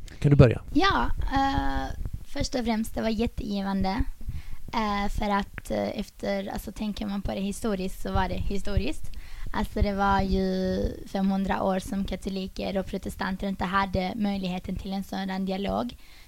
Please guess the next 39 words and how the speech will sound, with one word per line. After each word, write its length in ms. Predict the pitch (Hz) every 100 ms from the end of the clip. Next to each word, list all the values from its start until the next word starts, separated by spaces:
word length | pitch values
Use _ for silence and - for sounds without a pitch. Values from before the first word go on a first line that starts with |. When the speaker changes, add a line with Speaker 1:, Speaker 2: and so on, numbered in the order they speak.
| -
Speaker 2:
Vi 80 | 214
pratade 420 | 214 208 - 202
mycket 500 | 208 196 - 196 190
både 580 | 202 196 190 190 190 185
teologiskt 560 | 208 202 220 196 202 -
för 80 |
att 120 | 190 -
på 100 | 190
ett 160 | 185 - 220 -
väldigt 500 | 214 202 196 180 -
vardagligt 580 | 202 190 180 185 190 -
sätt. 400 | - - - - - - -
Vi 120 | 226
pratade 540 | - 202 202 196 196 -
om 220 | 196 196
det 120 | 196
vi 80 | 190
har 120 | 190
gemensamt. 920 | 196 240 254 240 - 233 240 240 - - - - - -
Eh, 440 | 240 214 208 202
vi 80 | 196
hade 220 | 190 196
fem 240 | 196 214 208
imperativ 580 | 233 240 226 - 233
som 240 | 208 - 208
sedan 520 | - 208 202 202 202
påven 340 | - 208 202
också, 520 | 208 - - 208 208 -
eh, 260 | - 202 208
talade 480 | - 214 214 208 208
om 200 | 202 208
under, 520 | 208 202 202 202 202
eh, 420 | 190 196 196 196
det 60 | 196
här 140 | 208
eventet 580 | 202 226 226 - 220 -
på 60 | 220
Malmö 240 | 208 214
Arena. 440 | 226 262 247 240